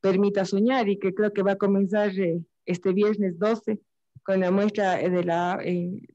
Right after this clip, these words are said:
del desarrollo futbolístico, ya viendo cómo, eh, todo el trabajo que han tenido el, el cuerpo técnico y los jugadores du-, durante todos esta, estos días, de esta semana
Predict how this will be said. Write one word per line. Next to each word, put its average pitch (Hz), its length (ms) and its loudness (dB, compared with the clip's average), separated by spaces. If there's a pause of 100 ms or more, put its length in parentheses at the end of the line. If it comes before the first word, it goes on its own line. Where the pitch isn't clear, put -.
del 180 120 0
desarrollo 196 340 2
futbolístico, 202 720 0
ya 190 300 4
viendo 196 340 0
cómo, 202 340 0 (600)
eh, 185 220 2
todo 220 160 2
el 202 100 2
trabajo 208 460 2
que 180 100 -2
han 180 120 0
tenido 196 360 2
el, 175 200 0
el 175 200 -2
cuerpo 196 300 0
técnico 196 360 0
y 175 40 2
los 175 120 0
jugadores 185 520 0
du-, 180 260 0
durante 180 400 0
todos 196 320 0
esta, 170 460 -4
estos 175 420 -2
días, 220 260 2
de 180 60 -2
esta 175 180 -4
semana 214 540 0